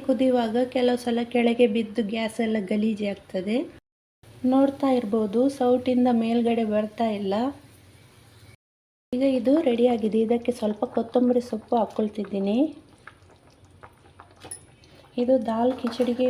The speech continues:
ಒಳ್ಳೆ ಕಾಂಬಿನೇಷನ್ ಇದು. ಇದು ಗುಜರಾತಿ ಸ್ಟೈಲಲ್ಲಿ ಇದಕ್ಕೆ ಕಡಿ ಅಂತ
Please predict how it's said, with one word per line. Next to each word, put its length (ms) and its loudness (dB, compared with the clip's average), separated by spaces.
ಒಳ್ಳೆ 260 2
ಕಾಂಬಿನೇಷನ್ 760 -2
ಇದು. 200 -4
ಇದು 140 -2
ಗುಜರಾತಿ 560 4
ಸ್ಟೈಲಲ್ಲಿ 420 0
ಇದಕ್ಕೆ 220 2
ಕಡಿ 200 4
ಅಂತ 160 0